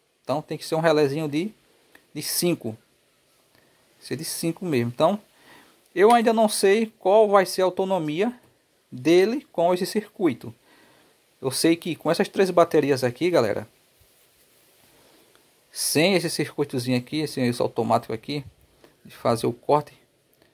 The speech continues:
a transferência, né? É, ele ficou em quatro horas e dezesseis minutos, quinze. Tem aí nos vídeos aí, registrado já.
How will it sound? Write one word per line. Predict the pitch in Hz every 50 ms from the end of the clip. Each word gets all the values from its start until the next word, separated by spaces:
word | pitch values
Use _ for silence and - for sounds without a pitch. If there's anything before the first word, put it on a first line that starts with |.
| _ _ _ _ _ _ _ _ _ _ _ _ _ -
a | - 123
transferência, | - 131 127 - - 127 117 127 143 143 - 143 135
né? | 160 170 - - _ _ _ _ _ _ _ _ _ _ _ _ _ _ _
É, | - 131 123 127 135 139 139 143 143 143 139 139 139 135 131 - - - _ _ _ _ _ _ -
ele | 127 135 127
ficou | - 156 143 - - 147 147 156 160
em | 165 160 156 151 147 143 135 127 127 127 _ _ _ _ _
quatro | - 135 151 196 302 - - 220 175
horas | 143 139 147 180 214 233 240 247 240 233 214 196 180 180
e | 208 208 208
dezesseis | 190 175 190 180 180 - 196 196
minutos, | 214 202 185 156 156 160 202 202 - 139 -
quinze. | - - 185 208 180 147 139 131 123 _ _ _ _ _ _ _ _ _ _ _ _ _ _ _ _ _ _ _ _ _ _ _ _ -
Tem | 139 139
aí | 139 151
nos | 170 185 175 165
vídeos | 180 175 180 175
aí, | 156 147 131
registrado | 117 113 139 135 151 - - - - 127 127 156 160
já. | 147 135 - - -